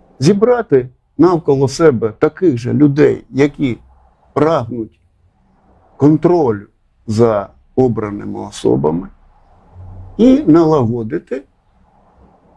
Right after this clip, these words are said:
контроль за їхніми діями. Інформації для цього в мережах цілком досить. Всього-навсього ми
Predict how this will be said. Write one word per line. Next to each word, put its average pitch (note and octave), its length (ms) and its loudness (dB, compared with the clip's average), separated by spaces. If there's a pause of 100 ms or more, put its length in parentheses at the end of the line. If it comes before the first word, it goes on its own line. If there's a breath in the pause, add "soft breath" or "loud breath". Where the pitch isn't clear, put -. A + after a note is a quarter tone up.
(140)
контроль B3+ 420 2
за A3 160 2
їхніми G#3+ 420 -2
діями. D3+ 500 0 (1080 soft breath)
Інформації B3 800 2
для C3+ 180 2
цього A2+ 360 -2
в A#2 60 -4
мережах F3 560 0 (440)
цілком D#3+ 640 0
досить. - 400 -20 (680)
Всього-навсього A3+ 920 0 (580)
ми A#3 300 2